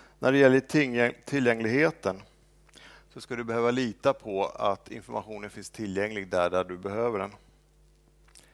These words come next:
Riktigheten, förstås, ska du kunna lita på att det du ser är sant, att den inte är förvanskat på något vis. Och förstås spårbarheten, du har rätt att veta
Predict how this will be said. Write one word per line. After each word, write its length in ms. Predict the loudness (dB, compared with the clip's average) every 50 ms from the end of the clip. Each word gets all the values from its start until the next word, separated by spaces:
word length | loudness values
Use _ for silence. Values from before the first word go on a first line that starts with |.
| _ _ _ _ _ _ _ _ -12
Riktigheten, 840 | -4 -4 -4 -4 -4 _ -2 2 4 4 4 4 4 0 0 0 0 -6 -14
förstås, 420 | -14 -12 -12 -8 -8 -8 -8 -8
ska 140 | -10 -10 -10
du 80 | -10 -10
kunna 200 | -10 -8 -6 -4
lita 280 | -6 -6 -6 -10 -12
på 140 | -8 -8 -10
att 80 | -10 -8
det 100 | -10 -12
du 120 | -12 -14
ser 280 | -14 -10 -8 -8 -8 -8
är 60 | -10
sant, 420 | -6 -4 -4 -4 -4 -8 -12 -12
att 120 | -12 -12 -12
den 120 | -16 -18
inte 160 | -16 -18 -18
är 20 | -12
förvanskat 580 | -10 -6 -4 -4 -4 -4 -4 -6 -6 -6 -6
på 60 | -10
något 400 | -10 -10 -10 -10 -12 -14 -14 -14
vis. 340 | -14 -12 -12 -14 -18 -20 -20 _ _ _ _ _ -20 _ -20 -20 -20 -20 _ _ _
Och 140 | -6 -6 -6
förstås 320 | -6 -8 -6 -8 -8 -8
spårbarheten, 880 | -10 -8 -6 -6 -6 -4 -4 -6 -4 -4 -4 -6 -6 -8 -12 -12 -12 -12
du 220 | -12 -10 -10 -10
har 220 | -10 -8 -6 -2 0
rätt 340 | 2 0 0 -2 -8 -16 -10
att 60 | -6
veta 600 | -6 -4 -4 -4 -6 -6 _ _ 0 0 0 0